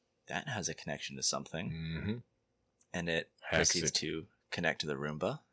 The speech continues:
Speaker 1: and then the Roomba connects out to one of their phones, and then they go outside, and now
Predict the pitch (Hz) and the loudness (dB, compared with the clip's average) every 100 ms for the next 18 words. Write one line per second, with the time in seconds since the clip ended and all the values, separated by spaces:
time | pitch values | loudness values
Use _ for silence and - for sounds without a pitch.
0 | _ - 76 76 71 73 76 80 76 76 | _ -6 -2 -2 -2 -2 -2 -2 0 -2
1 | - 78 76 - 73 69 - 78 80 76 | -2 -4 0 2 2 0 -2 -2 -2 -2
2 | 73 73 - 80 85 147 - - - 80 | -2 0 2 2 2 6 6 6 0 -2
3 | 78 73 71 73 - - - - _ _ | 0 -2 -4 -6 -12 -18 -20 -20 _ _
4 | - 85 82 85 82 - - 82 78 104 | -4 0 4 8 8 8 8 8 8 4
5 | 113 78 80 82 82 | 0 2 4 4 0